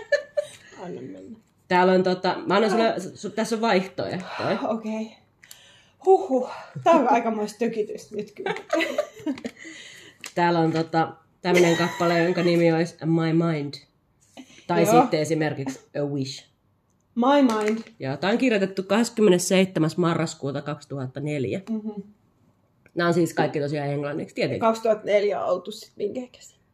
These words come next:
Speaker 1: No tää on sit jo ihan, että ollaan niinku lukion ekalla.
Speaker 2: Okei,
Speaker 1: Mut
Speaker 2: niin, niin. Mut anyway, joo.
Speaker 1: I won't tell you I love him.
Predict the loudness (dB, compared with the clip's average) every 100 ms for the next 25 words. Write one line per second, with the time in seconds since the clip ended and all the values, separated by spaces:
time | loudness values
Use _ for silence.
0 | _ -6 0 4 4 2 4 4 4 2
1 | 2 2 4 2 2 0 0 -6 -6 -8
2 | -8 -8 -8 -4 -4 -4 -6 -8 -8 -4
3 | -4 -6 -14 -16 _ -16 -16 -16 -10 -4
4 | -2 -2 -10 _ -6 -4 -6 -10 0 4
5 | 6 6 4 2 2 4 4 4 2 0
6 | -4 -8 -8